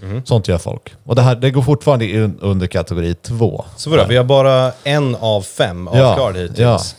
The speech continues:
Speaker 1: Oh, okej. Vad mer kan det vara som folk gör fel? Det, det kommer vara presentera det på ett sätt så att kunden inte förstår. Det, det måste ju vara med.
Speaker 2: Såklart. Nummer fyra.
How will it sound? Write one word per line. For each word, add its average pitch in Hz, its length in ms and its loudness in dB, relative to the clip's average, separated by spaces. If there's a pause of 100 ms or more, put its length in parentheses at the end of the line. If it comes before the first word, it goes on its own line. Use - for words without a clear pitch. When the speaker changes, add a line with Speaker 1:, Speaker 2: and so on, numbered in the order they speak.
(200)
Speaker 1:
Oh, 147 420 2
okej. 120 320 0
Vad 120 340 2
mer 131 220 2
kan 110 160 -4
det 107 60 -4
vara 101 140 0
som 95 140 -8
folk 95 240 -6
gör 92 60 -6
fel? 87 300 -6 (280)
Det, 131 160 0
det 139 160 0
kommer 156 220 2
vara 151 240 4
presentera 143 760 -2
det 131 100 4
på 127 180 -2
ett 120 80 -2
sätt 113 280 -2
så 117 100 -2
att 107 100 -6
kunden 101 340 -4
inte 95 220 -10
förstår. 87 460 -6
Det, 104 160 -4
det 113 140 -2
måste 98 260 -6
ju 92 40 -2
vara 82 100 -6
med. 71 140 -14 (140)
Speaker 2:
Såklart. 95 540 2
Nummer 107 260 2
fyra. 101 420 0